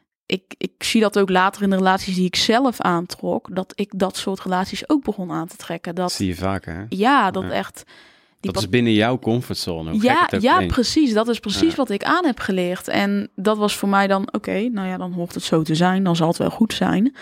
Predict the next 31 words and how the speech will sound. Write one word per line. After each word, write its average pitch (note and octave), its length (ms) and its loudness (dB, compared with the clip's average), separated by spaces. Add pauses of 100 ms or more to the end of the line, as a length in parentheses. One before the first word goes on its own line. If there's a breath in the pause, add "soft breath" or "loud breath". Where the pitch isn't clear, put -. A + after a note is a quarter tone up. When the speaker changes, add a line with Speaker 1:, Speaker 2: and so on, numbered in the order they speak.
Speaker 2:
Ja. A#2+ 160 -4 (240 loud breath)
Speaker 1:
Ehm, F3+ 600 2 (580 soft breath)
nee, F3+ 300 2
het - 140 -6
is G3+ 140 0
niet G#3 160 4
goed - 360 -6
om F3+ 160 -4
elkaar G#3 300 0
<laughs> C4 100 4
naar - 20 2
beneden A#3 360 4
te G3 100 -4
trekken F#3+ 560 2
en, F#3+ 400 0
ehm, F#3 520 -2 (460 loud breath)
slecht - 380 -2
voor G3 120 2
elkaar F#3 360 0
te - 100 -6
zorgen F#3 680 0
en F#3+ 160 -2
slecht - 300 -2
voor A3 120 2
jezelf G#3 440 2
te F#3 120 2
zorgen. F#3 580 2 (520 loud breath)
En F#3+ 640 0
ik F#3 180 -2
denk F#3 240 2
dat, F3 380 0